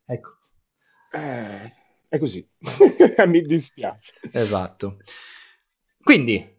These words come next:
Speaker 1: la panoramica è questa. Eh, sappiamo che i playoff partono già questo venerdì. Eh, Sky
Speaker 2: Mm.
Speaker 1: Sport offrirà peraltro una partita al giorno col commento in italiano, quindi per me tanta roba.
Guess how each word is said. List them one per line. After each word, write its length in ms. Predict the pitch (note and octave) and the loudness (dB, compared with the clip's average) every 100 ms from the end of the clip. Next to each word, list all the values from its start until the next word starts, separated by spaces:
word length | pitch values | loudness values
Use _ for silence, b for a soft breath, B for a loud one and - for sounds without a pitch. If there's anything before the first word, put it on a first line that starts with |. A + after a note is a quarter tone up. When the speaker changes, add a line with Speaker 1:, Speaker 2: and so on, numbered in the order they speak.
| - | -4
Speaker 1:
la 120 | D3 | -2
panoramica 480 | G#3 G#3 C4+ D#4 A#3+ | 2 2 2 2 2
è 60 | G3+ | 2
questa. 580 | C#3+ A2+ - G2+ - - | 2 0 0 -2 -2 2
Eh, 560 | C3 B2+ B2 B2 A#2 | 4 6 6 6 4
sappiamo 480 | - F#3+ F#3 A#3 B3 | 2 0 4 4 4
che 100 | G#3+ | 2
i 60 | - | 2
playoff 320 | F3 G#3+ G#3+ | 4 4 6
partono 420 | E3+ C#3+ - C#3 | 4 4 -2 -2
già 160 | F3 - | -2 -2
questo 240 | B3 A3 | 0 2
venerdì. 640 | E3+ D#3 C3 D#3 A3+ - _ - | 4 2 2 0 -2 -8 _ -6
Eh, 360 | A#2+ A#2+ A#2 - | -2 0 0 -2
Sky 180 | - | 0
Speaker 2:
Mm. 20 | D3 | 2
Speaker 1:
Sport 320 | F#3+ D#3 C#3+ C3+ | 6 6 6 0
offrirà 440 | - C3+ C#3+ C#3+ - | -4 2 4 2 2
peraltro 520 | B2+ B2+ B2+ A#2+ A#2+ | 4 4 4 -2 -2
una 180 | D3+ D3 | 0 2
partita 320 | C3 C#3 B2+ | 2 0 -2
al 60 | A#2 | 0
giorno 280 | C3 B2 A2+ | 2 0 -2
col 180 | A2+ | -12
commento 280 | A2+ A2+ A2+ | -14 -18 -16
in 60 | G#2+ | -10
italiano, 600 | A2 G#2 A#2 A2+ G#2+ G2+ | -8 2 2 2 -4 -10
quindi 480 | A2+ A2 G#2 G2+ b b b | -12 -10 -10 -12 b b b
per 200 | C#3 C3+ | 2 4
me 460 | D3 D3+ A2+ - _ - | 6 4 2 -6 _ -4
tanta 260 | G#2+ B2 | -2 4
roba. 440 | D#3 A#3 A3+ B3 | 6 6 6 4